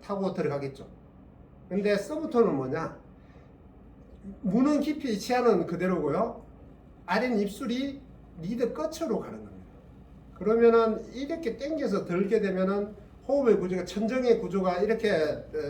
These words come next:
호흡이 들어갔던 게 이렇게 덜 문에 인해서 이렇게, 이렇게 되죠. 그래서 호흡이 천정을 타고 이렇게 들어가는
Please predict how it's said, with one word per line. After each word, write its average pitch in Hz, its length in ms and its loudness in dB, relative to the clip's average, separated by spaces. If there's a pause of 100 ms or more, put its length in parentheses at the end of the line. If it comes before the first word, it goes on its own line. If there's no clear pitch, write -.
(160)
호흡이 196 220 2
들어갔던 170 440 -2
게 170 200 0
이렇게 185 260 -6
덜 196 140 2
문에 233 240 2
인해서 175 240 -2
이렇게, 151 300 -8
이렇게 226 320 -8
되죠. 104 220 -10 (840)
그래서 151 220 -4
호흡이 254 580 0
천정을 233 480 0
타고 202 160 -2
이렇게 180 300 -4
들어가는 104 360 -10